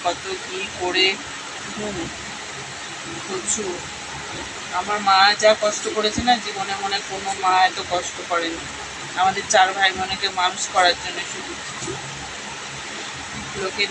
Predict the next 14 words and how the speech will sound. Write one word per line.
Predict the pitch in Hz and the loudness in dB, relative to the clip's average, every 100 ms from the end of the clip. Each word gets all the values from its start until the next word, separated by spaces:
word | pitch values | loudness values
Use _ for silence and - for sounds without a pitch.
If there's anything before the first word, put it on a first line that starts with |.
| 190 | 8
লাঞ্ছনা, | 185 202 - 214 208 202 190 180 185 | 6 6 0 2 6 8 8 6 6
গালা, | 180 190 190 190 | 8 8 6 4
নিজের | - 196 190 | -2 0 6
বাড়ি | 180 180 190 | 6 6 2
ঘর | 202 190 - | -2 -4 -2
তো | 196 - | -4 -2
ছেড়ে, | - 92 98 190 - - - - - - - | 0 2 4 2 -2 -10 -8 -8 -8 -8 0
হ্যাঁ, | 202 170 170 - | 4 4 2 -4
শুধু | 208 202 196 196 | -4 -2 0 2
ওই | 190 190 185 | 2 2 2
আমার | 185 180 | 2 6
বাবার | 170 175 - 185 | 6 4 0 -6
জন্যে। | 170 165 165 - - - - 330 - - - - | -6 -6 -6 -8 -10 -10 -8 -8 -8 -10 -8 0
আর | 180 | 2